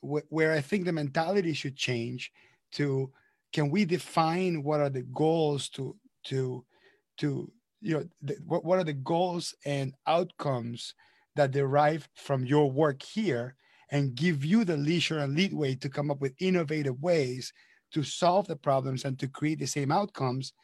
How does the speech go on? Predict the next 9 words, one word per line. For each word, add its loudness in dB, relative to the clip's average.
without 6
forcing 0
that -2
person -4
to -12
be 0
business -2
as -8
usual. -6